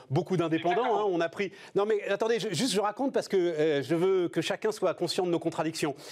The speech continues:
Euh, euh, euh, comme beaucoup d'indépendants, euh, vous êtes beaucoup, là, à nous regarder, à avoir pris une licence Zoom.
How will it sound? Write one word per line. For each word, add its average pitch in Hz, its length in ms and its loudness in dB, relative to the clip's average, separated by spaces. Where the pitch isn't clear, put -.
Euh, 131 160 2
euh, 135 120 0
euh, 160 160 2
comme 185 180 -2
beaucoup 185 240 -2
d'indépendants, 214 640 2
euh, 165 60 2
vous 147 120 0
êtes 151 120 0
beaucoup, 254 240 2
là, 202 500 2
à 160 80 2
nous 165 80 4
regarder, 175 480 2
à 147 160 0
avoir 143 240 0
pris 190 140 -4
une 160 80 -2
licence 170 300 0
Zoom. 262 320 0